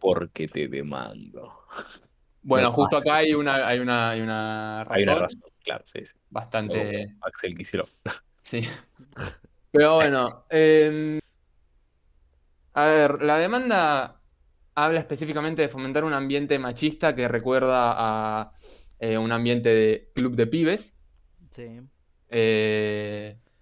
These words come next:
Speaker 2: y da lugar a la mención de varios casos particulares de acoso sexual.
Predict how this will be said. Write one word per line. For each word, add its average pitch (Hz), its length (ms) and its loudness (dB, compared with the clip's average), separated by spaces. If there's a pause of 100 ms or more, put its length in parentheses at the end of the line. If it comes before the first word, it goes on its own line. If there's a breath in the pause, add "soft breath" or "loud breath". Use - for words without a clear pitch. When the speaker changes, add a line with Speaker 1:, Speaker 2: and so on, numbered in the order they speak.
(100)
Speaker 2:
y 143 260 4
da 131 180 6
lugar 131 400 4
a 127 80 4
la 117 100 2
mención 127 360 -4
de 135 80 0
varios 127 720 -2 (260)
casos 123 300 -6
particulares 113 640 0
de 110 200 2
acoso 110 380 -6
sexual. 120 640 0